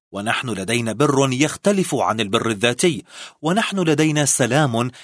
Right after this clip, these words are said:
يختلف عن السلام الذي يعطيه العالم، ونحن لدينا فرح مختلف، فهو فرح عميق، وهو ليس الفرح الذي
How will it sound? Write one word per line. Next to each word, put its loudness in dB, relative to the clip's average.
يختلف 0
عن 2
السلام 2
الذي 0
يعطيه 0
العالم، 0
ونحن 0
لدينا 0
فرح 0
مختلف، -4
فهو 0
فرح 0
عميق، -2
وهو 0
ليس 2
الفرح 0
الذي -2